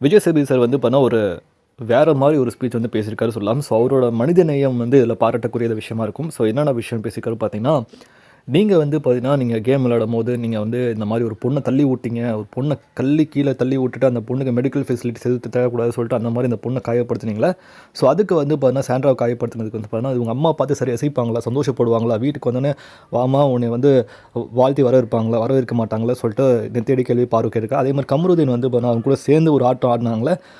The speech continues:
So, அந்த ஆட்டத்துக்கும் வந்து பார்த்தீங்கன்னா, உங்க அக்கா உங்களை பார்த்து ரொம்ப பெருமைப்படுவாங்க கமருதீன், நீங்க பண்ற விஷயத்தை வந்து பார்த்துட்டு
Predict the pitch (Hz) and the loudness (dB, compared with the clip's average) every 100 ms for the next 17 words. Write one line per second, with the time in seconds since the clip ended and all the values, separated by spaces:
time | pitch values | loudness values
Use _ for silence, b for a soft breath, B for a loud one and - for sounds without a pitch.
0 | B - 131 139 156 139 143 139 131 131 | B -2 2 4 2 0 -4 -4 -2 -2
1 | 131 139 113 156 147 123 113 131 120 151 | 0 0 2 4 4 2 0 0 2 0
2 | 131 131 139 123 123 117 120 117 117 120 | 2 2 2 2 0 0 0 0 2 0
3 | 113 107 113 120 123 117 - 120 117 113 | 0 -2 -2 2 2 2 0 0 0 -2
4 | 113 113 120 | -2 -4 -2